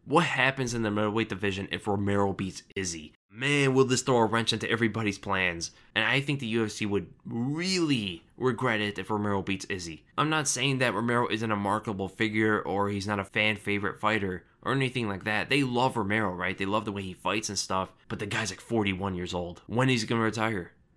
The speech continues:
You know, he might even be, like, fifty. You don't even know, man.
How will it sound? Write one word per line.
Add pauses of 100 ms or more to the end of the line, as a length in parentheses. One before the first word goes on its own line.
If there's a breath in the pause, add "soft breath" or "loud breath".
(140)
You
know,
he
might
even
be,
like, (120)
fifty.
You
don't
even
know,
man.